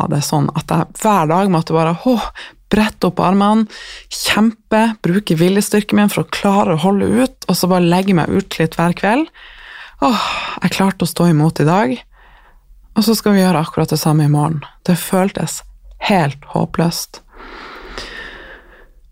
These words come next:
Så det er litt forskjellen på trøstespising og overspising, at det er ofte sånn at det er nesten sånn at du merker at du ikke har sjans til å stå imot. Så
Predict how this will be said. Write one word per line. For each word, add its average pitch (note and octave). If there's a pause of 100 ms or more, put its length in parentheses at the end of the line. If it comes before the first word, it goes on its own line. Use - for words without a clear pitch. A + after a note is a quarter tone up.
(220)
Så -
det B3
er A3
litt G3+
forskjellen G3
på D#3
trøstespising E3+
og D#3
overspising, D#3+
at D#3
det -
er F#3+
ofte E3+
sånn E3
at E3
det F3
er F#3
nesten D#3+
sånn F3
at E3
du F3 (220)
merker -
at -
du E3+
ikke E3
har F3+
sjans -
til -
å -
stå E3
imot. A3 (800)
Så -